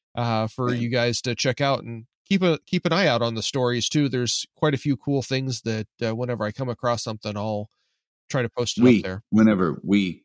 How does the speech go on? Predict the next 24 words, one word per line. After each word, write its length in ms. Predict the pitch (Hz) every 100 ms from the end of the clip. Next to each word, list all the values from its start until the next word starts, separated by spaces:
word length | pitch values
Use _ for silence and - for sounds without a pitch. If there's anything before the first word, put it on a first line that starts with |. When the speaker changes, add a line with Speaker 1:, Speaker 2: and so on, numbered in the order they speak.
| _
Speaker 2:
come 140 | 71
across 140 | 67 - _ -
Speaker 1:
Yeah, 180 | 175 214
Speaker 2:
something. 360 | - - 64 -
Speaker 1:
or 180 | 117 120
I 60 |
guess 260 | 123 123 -
we, 360 | 139 131 135 - _ _
Dan, 320 | 143 147 135 -
Dan 240 | 170 170
does 180 | 160 -
it 60 | 160
from 140 | 127
time 240 | 127 135 120
to 60 | -
time 260 | 131 120
too. 300 | - 123 127 - _ _ _ -
Speaker 2:
<laughs> 80 | - - - - _ _ _ _ -
Um, 500 | 135 135 127 120 - _ -
and 140 | 147
if 160 | 156 151
you've 140 | 160
got 260 | 160 147 -
questions, 720 | 143 131 - 165 170 - -